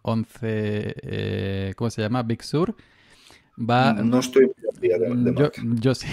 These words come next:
Speaker 1: <laughs> yo, yo estoy
Speaker 2: Sí,
Speaker 1: al
Speaker 2: sí.
Speaker 1: día de las cosas de Apple. <laughs>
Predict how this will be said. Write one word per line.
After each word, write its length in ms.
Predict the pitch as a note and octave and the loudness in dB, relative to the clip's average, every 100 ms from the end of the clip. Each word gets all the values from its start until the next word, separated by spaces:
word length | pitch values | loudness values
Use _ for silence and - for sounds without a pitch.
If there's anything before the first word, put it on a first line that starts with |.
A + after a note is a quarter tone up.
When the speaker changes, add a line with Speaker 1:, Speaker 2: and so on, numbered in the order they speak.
| - - | -8 -10
Speaker 1:
<laughs> 200 | - - | -10 -2
yo, 240 | A#2 A2+ | 0 0
yo 140 | G2+ A2+ | -2 -4
estoy 220 | A2+ A#2 | 0 2
Speaker 2:
Sí, 60 | G#2 | 2
Speaker 1:
al 60 | |
Speaker 2:
sí. 40 | G#2 | 0
Speaker 1:
día 180 | G2+ - | -4 -6
de 300 | - G#2+ G#2+ | -8 -4 -2
las 160 | G#2+ | -2
cosas 280 | - G#2+ G#2 | -4 -6 -4
de 100 | F#2+ | -4
Apple. 200 | F#2+ - - | -2 -4 -4
<laughs> 120 | C3 | -6